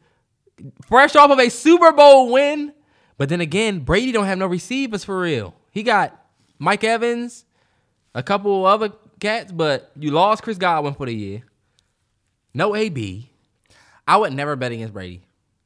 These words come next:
Speaker 1: I'm
Speaker 2: Bucks.
Speaker 1: not, th-, right. I'm picking the Bucks too.
Speaker 2: I'm going Bucks. And Eagles, I've tried to tell y'all, y'all just got, y'all, they just put fifty points up on y'all. Go ahead and say that y'all didn't play anybody. Go ahead.
Speaker 1: They didn't.
Speaker 2: Eagles.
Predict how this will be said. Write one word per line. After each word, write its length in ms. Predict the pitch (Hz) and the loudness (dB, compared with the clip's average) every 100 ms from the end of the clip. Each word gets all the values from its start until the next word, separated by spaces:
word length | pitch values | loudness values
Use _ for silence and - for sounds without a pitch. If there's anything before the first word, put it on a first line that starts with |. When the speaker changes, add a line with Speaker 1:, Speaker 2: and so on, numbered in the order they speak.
| _ _ _ | _ _ _
Speaker 1:
I'm 160 | 131 156 | -4 -4
Speaker 2:
Bucks. 160 | 156 | -4
Speaker 1:
not, 80 | - | -8
th-, 100 | 131 | -10
right. 220 | 120 104 - _ _ | -8 -10 -12 _ _
I'm 100 | 127 | -12
picking 200 | 143 127 | -12 -12
the 40 | |
Bucks 220 | 107 98 - | -12 -14 -18
too. 140 | - _ | -20 _
Speaker 2:
I'm 200 | - 127 | -10 -8
going 260 | 120 117 113 | -6 -8 -8
Bucks. 400 | 92 92 - _ _ _ _ | -12 -16 -20 _ _ _ _
And 180 | 135 139 | -14 -8
Eagles, 520 | 151 165 170 170 160 - _ _ | -6 -4 -4 -6 -8 -18 _ _
I've 200 | 135 156 | -6 -6
tried 160 | 165 156 | -6 -8
to 60 | |
tell 240 | 131 151 143 | -8 -10 -8
y'all, 180 | 139 135 | -6 -6
y'all 140 | 143 | -6
just 140 | 151 147 | -6 -6
got, 220 | 139 120 | -6 -4
y'all, 180 | 147 151 | -6 -6
they 240 | 151 156 | -6 -8
just 160 | 147 - | -8 -10
put 160 | 156 | -10
fifty 220 | - 143 | -10 -12
points 260 | 131 135 107 | -12 -12 -12
up 100 | 95 | -16
on 120 | 92 | -18
y'all. 240 | 87 82 113 _ _ _ _ _ _ _ | -18 -18 -20 _ _ _ _ _ _ _
Go 80 | 160 | -6
ahead 160 | 180 | -6
and 80 | 160 | -6
say 140 | 170 156 | -4 -4
that 120 | 131 | -4
y'all 100 | - | -6
didn't 200 | 131 123 | -6 -8
play 160 | 123 117 | -12 -12
anybody. 400 | 107 95 92 95 _ | -12 -14 -16 -18 _
Go 100 | 151 | -10
ahead. 140 | 107 - _ _ _ _ _ _ _ _ _ _ | -10 -14 _ _ _ _ _ _ _ _ _ _
Speaker 1:
They 120 | 190 | -10
didn't. 380 | 214 330 156 - _ _ _ _ _ _ _ _ _ _ _ _ _ _ _ - | -6 -6 -8 -12 _ _ _ _ _ _ _ _ _ _ _ _ _ _ _ -6
Speaker 2:
Eagles. 600 | 180 196 135 101 101 - | 0 0 0 -6 -10 -20